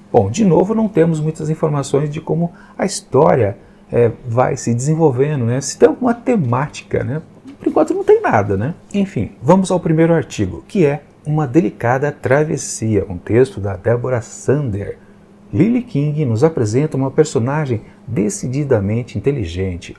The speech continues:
observadora, sensível ao seu entorno, implacável no desejo de escrever,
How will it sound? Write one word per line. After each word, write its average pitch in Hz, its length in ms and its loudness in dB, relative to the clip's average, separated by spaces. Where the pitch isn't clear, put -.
observadora, 101 800 -2
sensível 165 720 -2
ao 90 60 -2
seu 104 200 -2
entorno, 98 520 2
implacável 143 920 -2
no 139 120 -4
desejo 104 480 0
de 107 60 -2
escrever, 98 600 -2